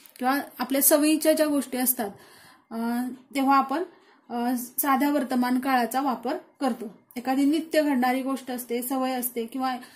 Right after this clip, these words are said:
सर्वमान्य सत्य किंवा वैश्विक सत्य असतं, तेव्हा simple present टेन्सचा वापर केला जातो. त्यात आपण उदाहरणांमधून पाहूयात. बघा, आता पहिल्यांदा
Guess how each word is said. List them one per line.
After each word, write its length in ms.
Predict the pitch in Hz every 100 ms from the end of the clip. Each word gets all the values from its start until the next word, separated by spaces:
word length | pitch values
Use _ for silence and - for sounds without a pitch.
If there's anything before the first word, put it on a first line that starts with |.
| -
सर्वमान्य 680 | - 294 285 285 285 285 277
सत्य 460 | 285 277 - 254 240 240 _ _ -
किंवा 180 | 254 262
वैश्विक 520 | 277 285 - 311 320
सत्य 460 | - 285 - 240 240 - _
असतं, 360 | 254 247 - 208 - - - -
तेव्हा 400 | 302 285 247 262 - _ _ _ -
simple 380 | 285 269 302
present 380 | 311 285 247 254
टेन्सचा 340 | 247 247 247 262
वापर 340 | 233 196 277 320 -
केला 200 | 247 226
जातो. 320 | 226 226 202
त्यात 300 | 208 247 240
आपण 240 | 254 254 277
उदाहरणांमधून 760 | 277 247 233 233 233 233 285
पाहूयात. 600 | 381 - - 294 247 185 185 _ _ _ _ _ 240
बघा, 220 | 220 214
आता 280 | - 277 320 - - - -
पहिल्यांदा 420 | 269 269 262 294